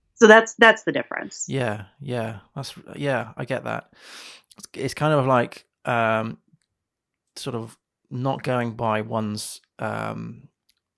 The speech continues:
Speaker 2: uh, gut or one's opinion, but going by something that is,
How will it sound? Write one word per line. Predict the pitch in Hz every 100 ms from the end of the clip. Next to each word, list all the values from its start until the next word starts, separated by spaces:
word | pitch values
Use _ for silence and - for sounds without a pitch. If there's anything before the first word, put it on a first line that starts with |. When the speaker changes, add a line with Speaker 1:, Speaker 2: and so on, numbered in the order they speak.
| _ _
Speaker 2:
uh, | - - 92 - 80 135
gut | 104 - - -
or | 113 117
one's | 117 117 113
opinion, | 113 - 127 120 120 117 - - -
but | 131 -
going | 139 139 131
by | 113 123
something | 123 131 123 123
that | 123 120
is, | 117 -